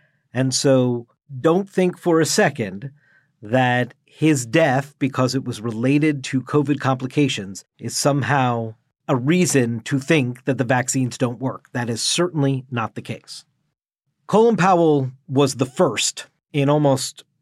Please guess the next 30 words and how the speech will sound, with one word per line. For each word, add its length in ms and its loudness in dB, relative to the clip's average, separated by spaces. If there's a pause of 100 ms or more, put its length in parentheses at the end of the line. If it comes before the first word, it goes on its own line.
(120)
everything 800 0
he 240 -4
did. 420 0 (260)
He 180 -6
was 460 -6
the 160 2
first 680 -2 (360)
African 440 -2
American 600 -2 (200)
to 100 -6
serve 540 0
as 220 -2
national 340 0
security 500 -2
advisor 520 -10 (160)
to 160 0
a 40 -2
president, 540 -4 (320)
the 140 2
first 600 -2 (680)
to 360 -4 (340)
head 200 2
up 160 0
the 100 0
Joint 300 0
Chiefs 320 -4
of 80 -8
Staff 460 -4
as 180 -12
chairman 540 -2